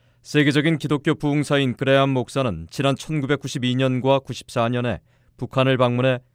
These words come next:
김일성 주석을 만났었습니다. 노동신문은 당시 그레암 목사가 북한에 가서 전도할 필요를 전혀 느끼지 않았다고 말했다며, 이는 인류의 한결같은 목소리라고 주장했습니다. 북한의 이런 주장에 대해 그레암 목사 측은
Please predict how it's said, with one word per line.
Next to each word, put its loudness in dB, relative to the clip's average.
김일성 0
주석을 -4
만났었습니다. -6
노동신문은 2
당시 0
그레암 4
목사가 -2
북한에 4
가서 4
전도할 2
필요를 -2
전혀 -2
느끼지 -2
않았다고 2
말했다며, -2
이는 2
인류의 2
한결같은 0
목소리라고 -2
주장했습니다. -8
북한의 4
이런 4
주장에 2
대해 4
그레암 2
목사 0
측은 -6